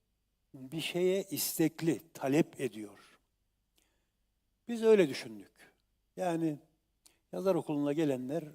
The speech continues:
talebi olan insanlardır. Ve o okula devam edenlerin büyük çoğunluğu işte üniversitede mağdur olmuş, e, genç kız kardeşlerimiz oldular.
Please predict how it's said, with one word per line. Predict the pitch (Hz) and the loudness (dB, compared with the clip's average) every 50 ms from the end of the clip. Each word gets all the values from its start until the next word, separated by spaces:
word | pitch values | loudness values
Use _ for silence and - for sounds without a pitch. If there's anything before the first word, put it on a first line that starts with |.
| - - _ _ _ _ _ _ _ _ _ _ _ _ _ _ | -20 -20 _ _ _ _ _ _ _ _ _ _ _ _ _ _
talebi | - - 139 139 151 156 147 180 | -6 -2 0 2 2 4 4 2
olan | 156 135 131 117 110 101 95 90 _ _ _ _ _ _ _ - | 2 0 -2 -6 -6 -8 -12 -18 _ _ _ _ _ _ _ -12
insanlardır. | 143 123 107 - - 120 107 104 104 101 101 - 127 160 - _ _ _ _ _ _ _ _ _ _ _ _ _ _ _ _ _ _ _ _ _ _ _ _ _ _ _ _ _ _ _ _ _ _ _ _ _ _ _ - | -10 -10 -10 -10 -10 -10 -10 -10 -10 -12 -16 -18 -18 -18 -18 _ _ _ _ _ _ _ _ _ _ _ _ _ _ _ _ _ _ _ _ _ _ _ _ _ _ _ _ _ _ _ _ _ _ _ _ _ _ _ -4
Ve | 160 196 214 214 208 202 196 190 165 127 - - - - - - - 156 160 160 - _ _ _ - | 0 2 2 4 4 2 2 0 -2 -4 -8 -14 -20 -20 -20 -20 -20 -20 -20 -20 -20 _ _ _ -6
o | 196 196 202 196 185 175 165 - 143 135 - - - - | -2 0 0 0 0 -2 -4 -6 -10 -14 -16 -18 -18 -16
okula | 151 - - 160 160 160 147 | -14 -10 -6 -2 0 0 2
devam | 151 160 170 170 160 156 | 2 2 2 2 2 2
edenlerin | 151 139 135 131 127 127 131 160 175 160 151 | 2 2 2 2 0 0 -2 -4 -4 -4 -6
büyük | 165 165 160 147 - | -4 -4 -4 -6 -8
çoğunluğu | - - 127 127 139 143 143 | -8 -6 -6 -4 -4 -6 -6
işte | 135 131 - - 151 | -8 -8 -8 -8 -8
üniversitede | 160 160 160 151 151 131 107 - - 123 113 139 | -4 -2 -2 0 0 -2 -4 -6 -8 -6 -4 -4
mağdur | 139 135 135 135 135 131 139 135 | -4 -2 -2 -2 -2 -2 -2 -4
olmuş, | 123 113 117 135 151 143 - - - - _ _ _ _ _ _ _ _ _ _ _ _ _ _ _ _ _ - | -4 -6 -6 -8 -10 -12 -14 -16 -20 -20 _ _ _ _ _ _ _ _ _ _ _ _ _ _ _ _ _ -14
e, | 127 127 123 120 120 120 120 120 120 117 113 113 117 113 - | -12 -10 -10 -10 -10 -10 -10 -10 -10 -10 -10 -12 -14 -10 -6
genç | 151 147 139 - - | -6 -4 -4 -6 -8
kız | - 131 117 - | -10 -10 -10 -8
kardeşlerimiz | - 131 127 123 123 117 - - 135 127 120 117 104 - - - | -8 -6 -6 -4 -4 -6 -6 -6 -6 -8 -8 -8 -12 -14 -16 -14
oldular. | 117 117 117 104 98 101 113 135 139 - | -12 -12 -12 -10 -10 -10 -10 -10 -10 -12